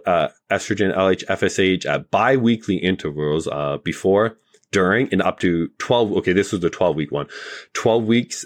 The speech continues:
Oh no, I think it might have been the year 'cause they did it twelve weeks after the treatment.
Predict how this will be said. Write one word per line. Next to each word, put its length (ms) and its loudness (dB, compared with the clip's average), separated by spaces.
Oh 100 4
no, 300 2
I 80 0
think 160 0
it 40 2
might 140 4
have 40 0
been 120 2
the 60 4
year 200 4
'cause 140 0
they 140 2
did 120 4
it 120 0
twelve 240 0
weeks 180 -2
after 540 -2
the 140 -4
treatment. 540 -6